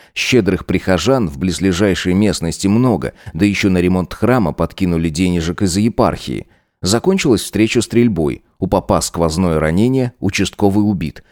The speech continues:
бандиты, как всегда, ушли. Оперативники тут же выехали на место происшествия, там уже была местная следственно-оперативная группа и судебный медик. Раненого потерпевшего увезли в больницу, он сумел, находясь на грани сознания,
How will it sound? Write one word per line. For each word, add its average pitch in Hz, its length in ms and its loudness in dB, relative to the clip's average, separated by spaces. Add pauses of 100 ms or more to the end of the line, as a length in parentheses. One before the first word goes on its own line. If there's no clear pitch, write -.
(160)
бандиты, 101 560 2
как 92 280 -2
всегда, 71 420 -2
ушли. 71 420 -8 (420)
Оперативники 131 720 0
тут 123 280 0
же 92 140 0
выехали 95 420 2
на 90 100 0
место 92 240 -2
происшествия, 92 720 0 (260)
там 120 240 2
уже 101 160 0
была 95 220 2
местная 95 440 0
следственно-оперативная 95 1400 0
группа 123 340 0
и 113 80 2
судебный 87 480 0
медик. 90 440 -2 (380)
Раненого 110 480 2
потерпевшего 98 720 0
увезли 90 460 0
в 78 100 -4
больницу, 85 760 -2
он 104 180 2
сумел, 117 420 2
находясь 92 440 0
на 92 140 0
грани 95 280 0
сознания, 90 600 0